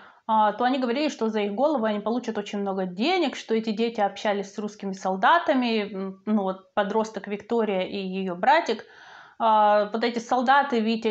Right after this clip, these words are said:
и Женя вели переговоры, сулили им взятки и какие-то консервы. Еле-еле удалось, э, значит, вызволить Викторию и Ростика.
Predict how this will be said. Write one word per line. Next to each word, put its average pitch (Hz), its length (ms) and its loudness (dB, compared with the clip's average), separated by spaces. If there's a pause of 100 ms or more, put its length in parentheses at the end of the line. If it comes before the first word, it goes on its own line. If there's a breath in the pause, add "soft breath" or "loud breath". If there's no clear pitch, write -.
и 220 40 0
Женя 214 300 -2
вели 208 240 -2
переговоры, 196 640 0
сулили 226 500 0
им 190 200 -2
взятки 214 460 0
и 196 240 -2
какие-то 190 360 -8
консервы. 262 640 0
Еле-еле 226 1040 0
удалось, 208 600 0
э, 185 480 -2
значит, 196 340 -8
вызволить 190 640 -2
Викторию 190 520 -4
и 196 60 -2
Ростика. 269 680 0